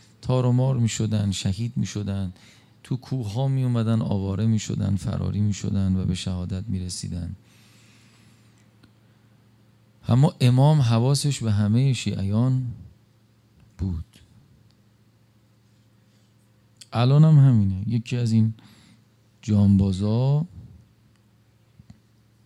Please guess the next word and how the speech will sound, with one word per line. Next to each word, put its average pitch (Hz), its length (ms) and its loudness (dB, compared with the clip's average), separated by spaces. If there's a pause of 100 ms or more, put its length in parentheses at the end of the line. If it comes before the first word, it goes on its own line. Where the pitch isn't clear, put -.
(2750)
که 113 380 0